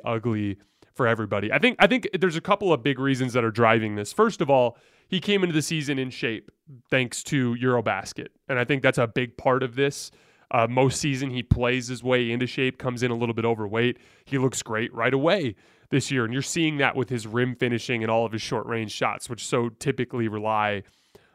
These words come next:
on lift. And then I think a big part of it too is just mastering this style of offense. Uh, yes, they brought in JaVale McGee, but by bringing in Christian Wood, they've given themselves more five out options. And they've just kinda nailed their spacing concepts, and everyone knows where they're supposed to be.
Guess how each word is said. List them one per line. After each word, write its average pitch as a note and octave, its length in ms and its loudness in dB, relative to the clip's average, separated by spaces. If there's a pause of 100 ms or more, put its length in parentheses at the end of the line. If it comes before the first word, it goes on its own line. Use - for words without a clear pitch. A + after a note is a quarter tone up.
(100)
on A#2 260 2
lift. A2 300 0
And F3 100 4
then G3+ 80 6
I G3+ 80 6
think B3 140 -4
a F#3 80 4
big D3+ 180 0
part D#3 180 -2
of C3+ 60 -10
it C3+ 100 -10
too C3 260 -6
is B2+ 80 -6
just B2 180 -10
mastering C3 640 -2
this C3+ 120 -4
style C3 360 2
of B2 100 -4
offense. B2+ 580 0 (500)
Uh, B2+ 200 4
yes, D3+ 220 2
they F3 100 2
brought D3+ 220 4
in C#3 80 0
JaVale C3+ 340 0
McGee, C3+ 280 -2
but B2+ 180 0
by C3 120 4
bringing C#3+ 340 2
in C3 120 2
Christian C#3+ 360 -4
Wood, C3+ 180 4
they've B2 120 0
given B2+ 240 0
themselves A#2+ 460 0
more A#2 160 -2
five A#2 320 2
out A#2+ 220 4
options. B2 560 0 (440)
And F3 180 4
they've D#3+ 140 6
just - 160 -4
kinda G3 200 4
nailed D#3 360 4
their D#3+ 100 0
spacing D#3+ 480 -2
concepts, A2+ 640 -4
and B2 220 -2
everyone D#3 380 4
knows C#3+ 240 2
where C#3+ 100 2
they're C3+ 120 2
supposed C3 460 0
to C3 60 -6
be. A#2 380 -2